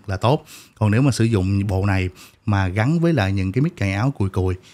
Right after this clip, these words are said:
thì nó làm giảm giá trị của cái này đi rất là nhiều, cho nên là triệt tiêu luôn là cũng tốt. Thì mình sẽ để cái sound test ở cuối video để cho các bạn nghe. Nó có những cái trường hợp sound test khác nhau.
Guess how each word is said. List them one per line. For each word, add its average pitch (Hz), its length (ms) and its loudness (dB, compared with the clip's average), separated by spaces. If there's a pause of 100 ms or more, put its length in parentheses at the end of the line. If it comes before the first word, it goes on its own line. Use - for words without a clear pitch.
(200)
thì 101 120 0
nó 107 160 0
làm 98 240 0
giảm 98 240 0
giá 147 120 2
trị 95 300 -2 (160)
của 98 140 -4
cái 120 100 -6
này 107 120 -4
đi 104 100 -2
rất 139 100 -2
là 127 80 -2
nhiều, 98 240 -2
cho 110 60 -2
nên 107 160 0
là 92 160 -2 (520)
triệt 107 160 0
tiêu 110 120 2
luôn 107 280 2 (120)
là 95 100 -2
cũng 101 200 -4
tốt. 131 240 0 (340)
Thì 120 100 6
mình 107 260 4
sẽ 98 680 -2
để 104 440 2 (200)
cái 147 260 0
sound 123 360 -2
test 190 340 0
ở 98 200 -2 (120)
cuối 175 300 4
video 117 440 4 (300)
để 98 180 2
cho 117 120 -4
các 139 160 -4
bạn 90 180 -2
nghe. 113 180 4 (440)
Nó 139 120 2
có 165 60 2
những 113 120 2
cái 139 60 2
trường 104 180 2
hợp 92 200 0
sound 113 240 0
test 143 120 0
khác - 220 -6
nhau. 110 220 2